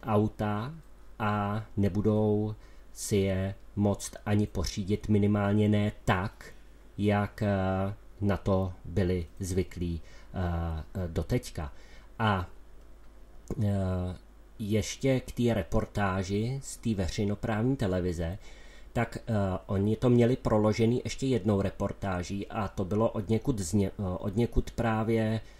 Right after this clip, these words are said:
eh, z Německa, eh, kde mezi nějakýma vesnicema se, eh, ur-, nějaký spolek snaží obnovit starý,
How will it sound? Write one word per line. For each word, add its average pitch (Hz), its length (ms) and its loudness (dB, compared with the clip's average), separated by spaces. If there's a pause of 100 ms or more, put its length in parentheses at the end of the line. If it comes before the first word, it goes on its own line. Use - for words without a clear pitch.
(260)
eh, 85 260 -2
z 85 120 -2
Německa, 95 840 2 (480)
eh, 92 240 -2
kde 98 720 2
mezi 101 340 2
nějakýma 113 520 2
vesnicema 104 760 0
se, - 200 -4
eh, 110 240 -2 (1400)
ur-, - 100 -6 (400)
nějaký 85 360 -2
spolek 104 720 0 (460)
snaží 107 680 2
obnovit 101 800 4 (340)
starý, 110 920 0